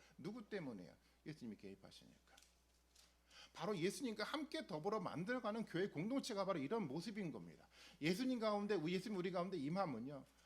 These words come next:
우리 가운데 주어지는 즐거움은요, 끝이 나지 않아요. 더 풍성하게 우리 가운데 만들어져 가는 역사를 만들어 간다라는 겁니다. 그리고요,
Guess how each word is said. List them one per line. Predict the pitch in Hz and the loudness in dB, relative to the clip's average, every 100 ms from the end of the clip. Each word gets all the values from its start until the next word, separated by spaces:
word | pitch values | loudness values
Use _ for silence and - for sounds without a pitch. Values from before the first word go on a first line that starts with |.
| - | -6
우리 | 156 202 | 2 4
가운데 | 190 170 160 | 4 2 -2
주어지는 | - 160 160 165 | 0 0 0 -2
즐거움은요, | - 165 196 160 98 127 117 - - - _ | 0 0 2 0 -2 -6 -8 -12 -20 -20 _
끝이 | 277 - - - - | -6 -6 -10 -8 -4
나지 | 226 196 123 | 0 0 0
않아요. | 160 - - - _ _ _ - - | -6 -8 -16 -20 _ _ _ -20 -12
더 | 117 - | -12 -12
풍성하게 | - 330 311 294 269 214 185 156 170 - - | -10 -4 -2 -2 -2 0 0 0 -4 -4 -6
우리 | 196 269 | -2 -2
가운데 | 214 185 180 | -2 -2 -2
만들어져 | 123 131 214 226 226 208 | -2 -2 -2 0 -4 -4
가는 | - 185 | -2 0
역사를 | 120 139 175 170 | 0 0 2 0
만들어 | 135 117 156 160 | 2 0 0 0
간다라는 | 110 110 131 117 90 | -2 -2 -4 -6 -8
겁니다. | - - - - _ _ _ _ _ _ _ - - | -16 -20 -20 -20 _ _ _ _ _ _ _ -12 0
그리고요, | 170 180 139 120 | 2 2 0 -2